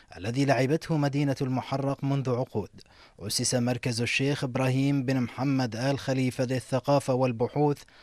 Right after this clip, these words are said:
عام ألفين واثنين ضمن استراتيجية واضحة لمتابعة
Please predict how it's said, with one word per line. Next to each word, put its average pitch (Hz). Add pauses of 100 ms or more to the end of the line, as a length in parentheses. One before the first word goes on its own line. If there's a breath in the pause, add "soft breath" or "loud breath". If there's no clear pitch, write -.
(140 soft breath)
عام 131
ألفين 127
واثنين 120 (360 loud breath)
ضمن 101
استراتيجية 139
واضحة 151 (300 loud breath)
لمتابعة 117